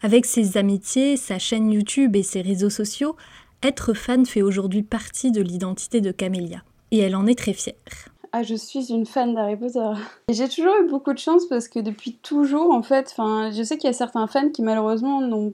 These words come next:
Speaker 2: pas pu assumer leur passion ou ont eu peur du regard des autres. Et moi, justement, quand j'étais petite, bah, tout, tout le monde savait déjà que j'aimais Harry Potter. Au collège, on passait tous nos midis avec mes copines à se demander si Rogue était méchant ou pas.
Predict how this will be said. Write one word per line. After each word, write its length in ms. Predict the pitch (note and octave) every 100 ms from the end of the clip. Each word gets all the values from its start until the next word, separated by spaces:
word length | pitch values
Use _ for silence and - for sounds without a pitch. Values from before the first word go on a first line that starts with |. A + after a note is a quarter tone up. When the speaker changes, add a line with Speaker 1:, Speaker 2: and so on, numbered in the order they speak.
| -
Speaker 2:
pas 400 | A#3+ A#3+ A#3 A3+ - -
pu 360 | - C#4+ C#4+
assumer 460 | - G#3+ - A#3+ A#3
leur 200 | G#3 G3+
passion 560 | A#3 A3+ - C4+ C4
ou 100 | A3
ont 60 | G3+
eu 100 | G3
peur 240 | - A#3+
du 80 | A3
regard 320 | G3+ G#3 A3+
des 220 | G3+ G3+ A#3+
autres. 240 | D#4+ - - - - - _ -
Et 100 | A#3
moi, 200 | B3+ C4
justement, 300 | B3 B3 A#3
quand 160 | A3+
j'étais 220 | G#3+ G#3+ G#3
petite, 300 | - B3 G#3+
bah, 220 | G3 F#3+
tout, 140 | - - _
tout 120 | - B3+
le 60 |
monde 220 | B3+ B3
savait 300 | A#3+ G#3+ G3+
déjà 240 | G3+ G3 G3
que 40 |
j'aimais 240 | F#3 G3+ G3+
Harry 200 | F#3+ F#3
Potter. 320 | F#3 A#3 A#3+
Au 160 | A3+
collège, 420 | G3+ G3+ G3 G#3+ G3
on 100 | F3+
passait 240 | F#3+ G3
tous 140 | G#3
nos 80 | A3
midis 340 | G#3 G3 G3 G#3+
avec 280 | F#3 F3
mes 260 | G3+ F#3 F3
copines 340 | G3 G3 A3
à 80 | G3
se 60 | F#3
demander 320 | F#3 F#3 G3+
si 180 | - F#3+
Rogue 220 | G3 F#3
était 180 | F#3 F3+
méchant 360 | F#3 F#3 G#3+
ou 80 | G3
pas. 280 | F#3+ G#3